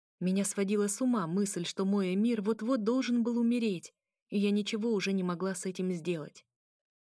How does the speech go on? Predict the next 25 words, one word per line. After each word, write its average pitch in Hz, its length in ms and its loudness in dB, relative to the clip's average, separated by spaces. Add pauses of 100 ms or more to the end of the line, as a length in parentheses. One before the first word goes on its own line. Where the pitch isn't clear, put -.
Из 165 200 -4
глаз 180 420 -2
лились 185 420 0
слезы, 208 480 -2
смешиваясь 165 640 -4
с - 80 -8
морской 175 400 -2
водой 165 460 -4 (260)
и 165 80 -6
уносясь 160 480 -4
прочь, 180 400 -6 (200)
словно 202 340 -2
их 156 240 -8
и 165 40 -6
не 156 200 -6
было. 135 260 -14 (680)
Мне 220 240 2
было 208 220 2
так 240 220 -2
больно, 180 580 -2 (260)
словно 220 340 0
это 220 200 0
я 208 240 0
там 165 240 -6
умираю, 170 540 -4